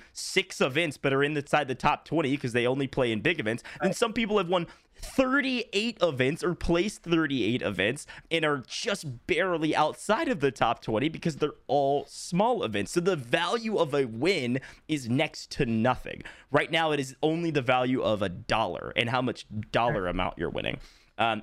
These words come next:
Speaker 1: I would also argue, like, this constant grind in Warzone, you know, even what War said was so important. Like, Vikkstar, a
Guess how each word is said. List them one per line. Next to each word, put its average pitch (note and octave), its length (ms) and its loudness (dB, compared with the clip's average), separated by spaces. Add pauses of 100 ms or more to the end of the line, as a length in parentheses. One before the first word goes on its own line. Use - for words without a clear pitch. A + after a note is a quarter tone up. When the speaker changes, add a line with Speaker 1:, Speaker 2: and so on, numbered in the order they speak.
Speaker 1:
I F#3 80 0
would D#4 140 0
also A3+ 380 2
argue, D#3 360 0
like, C#3+ 320 0
this - 320 -2
constant - 580 -2
grind A2+ 440 0
in B2 340 -2
Warzone, B2 600 0 (220)
you C3 100 0
know, G#2+ 140 -2
even F3+ 220 0
what G#2+ 180 -2
War B2 200 0
said G2+ 240 -4
was G2+ 100 -2
so C#3 360 -2
important. F#2+ 460 -2
Like, E2 140 -2
Vikkstar, B2+ 640 -2
a A2+ 80 -2